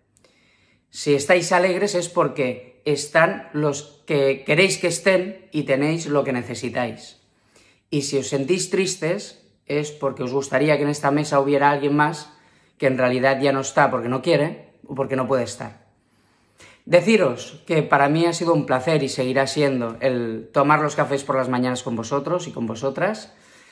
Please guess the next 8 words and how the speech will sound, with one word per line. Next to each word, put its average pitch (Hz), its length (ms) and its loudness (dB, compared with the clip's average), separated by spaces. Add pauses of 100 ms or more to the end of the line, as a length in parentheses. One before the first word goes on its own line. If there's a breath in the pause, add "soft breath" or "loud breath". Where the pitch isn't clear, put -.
y 165 140 -2
que 165 100 2
os 147 100 2
deseo 143 680 0
unas 143 360 0
felices 160 460 0
fiestas 185 720 -2 (840 soft breath)
con 202 560 2